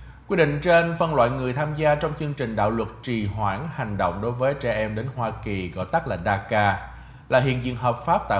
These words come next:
Hoa Kỳ, cho phép họ tham gia vào các chương trình y tế căn bản, thành lập với đạo luật chăm sóc y tế với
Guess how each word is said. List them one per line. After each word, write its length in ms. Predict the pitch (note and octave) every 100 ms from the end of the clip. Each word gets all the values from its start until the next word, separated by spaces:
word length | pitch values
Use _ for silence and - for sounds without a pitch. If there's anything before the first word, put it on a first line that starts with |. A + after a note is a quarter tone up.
| G2+
Hoa 140 | A#2+ A2+
Kỳ, 240 | A2+ G2 F2+ - - -
cho 120 | E3
phép 220 | G3 G#3+
họ 300 | B2 G2 G#2+
tham 180 | C#3+ C3+
gia 180 | C#3 C3+
vào 120 | B2+
các 180 | A2+ E3+ -
chương 160 | C#3+ C3+
trình 200 | A2+ A2
y 180 | C3+ C3
tế 400 | - C3+ C3+ F3+ -
căn 260 | D3 B2 A#2+
bản, 340 | F#2 E2 C#3+ - - - -
thành 120 | C3
lập 300 | B2+ A#2+ A#2
với 80 | F#3 D3+
đạo 140 | A2
luật 180 | A2+ G#2+ -
chăm 180 | C3+
sóc 220 | C3+ E3+ D3
y 120 | C3
tế 280 | B2+ B2
với 140 | D3+